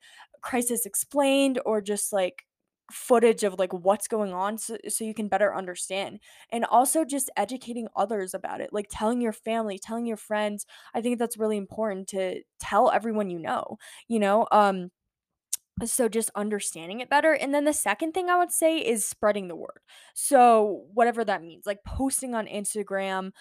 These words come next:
I think, like, if a big event in Yemen happens, or just if you wanna just spread the word about it, just, like, posting a story about it or something. Or you can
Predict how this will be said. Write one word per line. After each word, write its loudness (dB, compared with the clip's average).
I 2
think, 0
like, 2
if 0
a 0
big 0
event 0
in -4
Yemen -2
happens, -4
or 4
just -4
if -8
you -2
wanna 0
just -2
spread 0
the -8
word -8
about -6
it, -14
just, -12
like, -10
posting -10
a -10
story -4
about -8
it -20
or -18
something. -14
Or 8
you 10
can 0